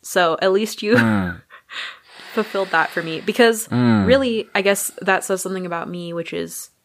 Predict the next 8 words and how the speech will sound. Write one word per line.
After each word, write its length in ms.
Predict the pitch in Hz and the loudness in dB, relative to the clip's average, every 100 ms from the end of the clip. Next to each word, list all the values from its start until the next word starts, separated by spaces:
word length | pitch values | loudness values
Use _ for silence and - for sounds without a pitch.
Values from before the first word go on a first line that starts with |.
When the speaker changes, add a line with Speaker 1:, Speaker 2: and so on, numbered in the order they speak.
| _ _ _ | _ _ _
Speaker 1:
I 160 | - 214 | 0 2
have 180 | 233 202 | 2 0
always 380 | 170 170 160 160 | 0 0 -2 -4
wanted 300 | 160 151 - | -4 -4 -6
to 80 | |
publish 460 | 160 156 160 160 - | -8 -8 -6 -8 -8
a 60 | 156 | -8
book. 480 | - - - - | -6 -6 -10 -18